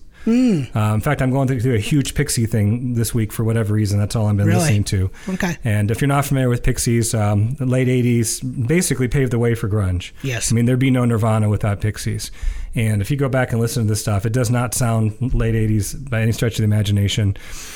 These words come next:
Speaker 2: Characteristic, you know, hard, soft, hard, soft, or fast, you know, fast, slow, fast, slow type,
Speaker 1: Right.
Speaker 2: type stuff. Just really kind of grinding guitars, and in this case,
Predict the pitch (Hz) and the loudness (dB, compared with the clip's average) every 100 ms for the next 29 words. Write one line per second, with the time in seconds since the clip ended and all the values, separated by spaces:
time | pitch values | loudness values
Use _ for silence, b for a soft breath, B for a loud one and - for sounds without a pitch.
0 | B - 147 139 127 127 - 120 - 120 | B 0 0 2 0 0 -2 -2 0 0
1 | 113 120 117 - 120 117 113 110 117 110 | 0 0 -2 0 -2 0 -2 0 -2 0
2 | 104 - 110 107 - 120 104 104 107 120 | -2 -2 0 -2 -2 0 2 0 -2 -2
3 | 104 - 104 - 104 101 117 107 - - | -2 0 0 0 -2 -2 0 0 2 0
4 | 113 113 B B B - 107 - 110 101 | 0 -2 B B B -2 -2 -2 -2 -2
5 | - 120 107 120 120 113 110 - 117 101 | -2 -4 -2 0 0 0 -2 -2 -2 -2
6 | 113 - b b b - 127 120 120 120 | -4 -12 b b b -14 -4 0 0 2
7 | 120 113 110 120 110 110 110 117 143 - | 2 0 0 0 2 2 2 2 2 0
8 | 123 113 | 0 0